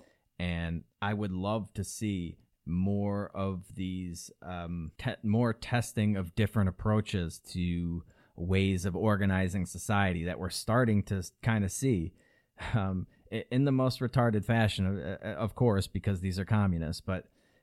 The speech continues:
uh, you know, a-, alternative solutions to policing, alternative solutions to organizing, uh, cities and, and just society in general. And hopefully we can get, we can get Ancapistan going <laughs> in, in some, one of these areas. I don't know what we're waiting for.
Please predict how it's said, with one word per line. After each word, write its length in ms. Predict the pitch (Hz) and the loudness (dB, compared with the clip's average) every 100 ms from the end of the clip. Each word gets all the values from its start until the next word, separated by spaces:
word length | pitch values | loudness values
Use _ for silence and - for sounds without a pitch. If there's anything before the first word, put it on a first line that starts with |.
| _ _ _ 98 | _ _ _ -12
uh, 80 | 95 | -8
you 140 | 135 131 | -4 -2
know, 180 | 87 - | -2 -4
a-, 160 | 120 - | -4 -2
alternative 560 | 123 127 135 127 123 117 | 0 0 2 2 0 -2
solutions 640 | - 113 113 - 110 104 | -2 0 0 2 2 2
to 160 | - 98 | 2 0
policing, 760 | - 92 120 123 - 113 110 - - | 0 0 2 0 0 0 0 -4 -6
alternative 500 | 98 104 117 107 104 | -4 2 4 4 2
solutions 640 | - 101 101 95 104 95 - | 0 -2 0 0 0 -2 -2
to 100 | 90 | -4
organizing, 840 | 104 101 101 101 101 95 95 90 | 0 2 4 4 4 2 0 0
uh, 160 | 73 76 | -2 -4
cities 560 | - 127 127 117 104 | 0 2 2 2 0
and, 300 | 73 - 92 - - | -4 -8 -12 -12 -8
and 160 | 85 | -6
just 260 | 80 - - | -6 -8 -12
society 680 | - 98 - 104 110 110 | -10 -6 0 2 2 2
in 140 | 92 90 | 2 0
general. 560 | 104 104 104 101 98 - _ _ _ _ - | 2 2 2 2 0 -6 _ _ _ _ -8
And 320 | 95 95 92 | -4 0 2
hopefully 320 | 127 - 120 | 2 2 0
we 160 | 101 104 | 0 2
can 160 | 101 | 2
get, 260 | 92 113 117 - | 4 2 0 -4
we 380 | 104 - 98 107 | -6 -6 -6 2
can 160 | 117 | 4
get 160 | 127 139 | 4 2
Ancapistan 880 | 139 143 156 156 135 - 120 107 | 4 4 4 4 0 2 4 4
going 340 | 101 104 87 90 - | 6 4 2 -4 -12
<laughs> 180 | - - | -8 -6
in, 140 | 104 - | -4 -2
in 160 | 104 | -2
some, 280 | 98 117 107 | 0 2 0
one 280 | - 107 110 | 0 2 4
of 80 | 101 | 4
these 240 | 101 98 | 2 2
areas. 380 | 101 92 65 - | 2 0 -2 -2
I 100 | 104 | 0
don't 140 | 131 | 2
know 80 | 135 | 4
what 180 | 127 123 | 4 2
we're 80 | 113 | 0
waiting 320 | 110 113 95 | 0 0 -2
for. 260 | - 87 | -6 -8